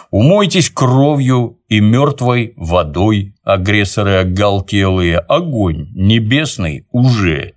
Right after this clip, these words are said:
не сходит на вас. И это безо всякого авторского пафоса, о таком даже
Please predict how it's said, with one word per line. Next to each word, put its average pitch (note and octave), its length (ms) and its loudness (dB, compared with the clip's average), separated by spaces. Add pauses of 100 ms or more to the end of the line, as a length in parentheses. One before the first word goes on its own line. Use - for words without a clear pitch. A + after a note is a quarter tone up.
не F2 160 -2
сходит G2 600 -6
на D#2+ 260 0
вас. C#2+ 420 -6 (500)
И C#3 160 0
это G3+ 400 2
безо B2 300 -2
всякого D#3 600 0
авторского G#2 640 0
пафоса, D#2+ 800 -2
о D2+ 40 -4
таком A2+ 300 -4
даже F2 460 -4